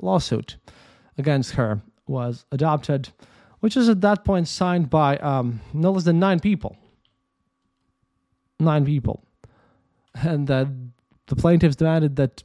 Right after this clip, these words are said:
this or-, uh, the organizer lady ga-, give eleven million dollars to Defenders of the Fatherland Foundation and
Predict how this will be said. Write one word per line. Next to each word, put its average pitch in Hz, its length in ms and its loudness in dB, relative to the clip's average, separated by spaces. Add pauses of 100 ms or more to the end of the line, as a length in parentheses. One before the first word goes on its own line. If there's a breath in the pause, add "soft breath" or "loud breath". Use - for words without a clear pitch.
(120)
this 139 320 -4
or-, 156 240 2
uh, 170 160 -2 (100)
the 151 180 -2
organizer 160 420 4
lady 139 260 2
ga-, 139 260 0
give 139 420 -2 (580 soft breath)
eleven 165 400 4
million 175 280 -2
dollars 143 760 -4
to 147 80 0
Defenders 170 540 0
of 147 80 -8
the 131 60 -14
Fatherland 123 460 2
Foundation 117 560 -4
and 110 360 -4